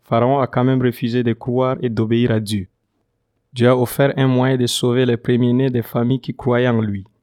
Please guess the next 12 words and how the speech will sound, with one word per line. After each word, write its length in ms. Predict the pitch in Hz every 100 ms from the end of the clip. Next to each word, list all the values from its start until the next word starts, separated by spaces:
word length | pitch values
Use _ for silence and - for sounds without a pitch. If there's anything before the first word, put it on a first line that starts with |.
| _ -
Chaque 340 | - 135 -
famille 360 | - 123 131 131
a 100 | 117
dû 160 | 113
choisir 440 | 123 - 120 117 127
un 200 | 123 120
agneau 180 | 117 120
sans 260 | 120 139 123
défaut 480 | 113 - 127 135 -
et 100 | 120
le 100 | 117
tuer. 340 | - 120 95